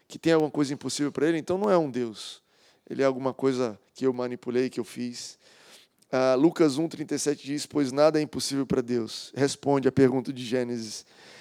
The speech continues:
Mateus dezenove fala assim, "Jesus olhou pra eles e respondeu: 'Para o homem é impossível,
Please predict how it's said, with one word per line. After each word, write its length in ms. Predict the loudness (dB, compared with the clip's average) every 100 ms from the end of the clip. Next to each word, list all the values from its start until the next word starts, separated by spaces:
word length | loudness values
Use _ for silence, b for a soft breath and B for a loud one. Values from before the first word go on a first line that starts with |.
| b
Mateus 420 | 6 10 12 10
dezenove 420 | 8 6 10 8
fala 220 | 8 6 4
assim, 320 | 0 -4 -8 b b
"Jesus 380 | 2 4 6 8
olhou 240 | 10 10
pra 180 | 8 6
eles 300 | 8 6 2
e 60 | -2
respondeu: 480 | -2 -2 0 2
'Para 160 | 6 8
o 60 | 12
homem 440 | 10 10 4 0 2
é 100 | 2
impossível, 680 | 2 0 -4 -2 -4 -4